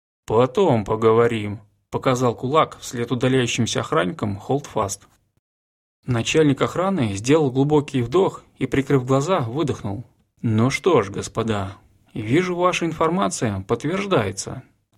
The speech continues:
сказал совершенно спокойным голосом Холдфаст. «Но принимать решение по награде, тем более такого уровня,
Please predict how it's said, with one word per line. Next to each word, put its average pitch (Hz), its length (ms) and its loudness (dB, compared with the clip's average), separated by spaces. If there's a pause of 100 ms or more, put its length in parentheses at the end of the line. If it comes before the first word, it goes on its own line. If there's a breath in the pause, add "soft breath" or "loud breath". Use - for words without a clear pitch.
(120)
сказал 127 440 0
совершенно 123 480 0
спокойным 120 480 2
голосом 131 480 0
Холдфаст. 117 720 -4 (400)
«Но 107 220 0
принимать 120 480 2
решение 123 440 2
по 123 120 -2
награде, 131 600 -2 (200)
тем 170 220 2
более 104 260 4
такого 143 380 0
уровня, 104 500 2